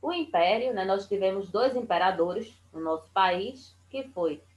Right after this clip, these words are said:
Dom Pedro primeiro e Dom Pedro segundo. Só que na época,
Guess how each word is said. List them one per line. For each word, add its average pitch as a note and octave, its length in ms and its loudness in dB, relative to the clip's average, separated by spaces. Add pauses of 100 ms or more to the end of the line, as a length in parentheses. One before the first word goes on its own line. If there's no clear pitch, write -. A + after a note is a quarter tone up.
(200)
Dom D4+ 240 4
Pedro F3 340 2
primeiro A#3 500 -2 (580)
e B3 120 -6
Dom C4+ 180 0
Pedro G#3 300 0
segundo. F#3+ 640 -4 (340)
Só F#4+ 520 -2
que E4 100 -4
na G#3+ 260 2
época, F3 720 -2